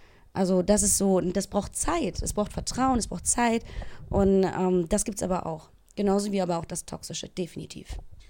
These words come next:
Speaker 2: wir haben
Speaker 1: jeden
Speaker 2: das ja
Speaker 1: Fall.
Speaker 2: mehr mit, mit Twitter, wo wir jedes Mal sagen, okay, fünf Minuten auf der Plattform und der Glaube an die Menschheit ist mal wieder verloren.
Speaker 1: Mhm.
Speaker 2: Ähm, aber, also ich verstehe auch, dass viele, die auch gerade Instagram irgendwie mehr nutzen,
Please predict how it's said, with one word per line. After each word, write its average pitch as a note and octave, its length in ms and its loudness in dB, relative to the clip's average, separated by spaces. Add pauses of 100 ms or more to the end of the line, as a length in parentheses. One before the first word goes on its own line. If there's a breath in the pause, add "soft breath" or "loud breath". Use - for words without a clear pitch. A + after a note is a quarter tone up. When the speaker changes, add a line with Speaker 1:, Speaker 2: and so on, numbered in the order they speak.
(100)
Speaker 2:
wir - 80 -8
haben G#2+ 60 0
Speaker 1:
jeden C3 120 10
Speaker 2:
das A#2+ 120 10
ja B2+ 60 8
Speaker 1:
Fall. A2+ 60 8
Speaker 2:
mehr A2+ 120 8
mit, A2 380 6
mit G#2+ 180 2
Twitter, D#3 400 10
wo A2+ 220 6
wir B2 240 12
jedes C3 300 10
Mal B2 320 8
sagen, A#2+ 220 10
okay, B2+ 300 8
fünf D3 200 8
Minuten C#3 240 10
auf A#2+ 80 2
der A#2+ 80 4
Plattform C#3+ 480 6
und A2+ 300 -2
der A#2 160 4
Glaube B2 280 12
an A2 80 6
die A2 60 6
Menschheit A#2 280 4
ist C3+ 120 -4
mal A2+ 100 4
wieder A2 140 4
verloren. D#3 580 8
Speaker 1:
Mhm. C4+ 160 6 (300 loud breath)
Speaker 2:
Ähm, A2+ 400 6 (260)
aber, A2 360 12 (920 soft breath)
also C3 180 8
ich - 160 4 (140)
verstehe - 440 4
auch, C#3+ 120 10
dass - 180 2
viele, F3+ 520 8
die C3+ 180 4
auch B2+ 140 2
gerade B2 240 6
Instagram G#2+ 720 4
irgendwie F#2+ 240 0
mehr B2+ 280 12
nutzen, D#3+ 520 4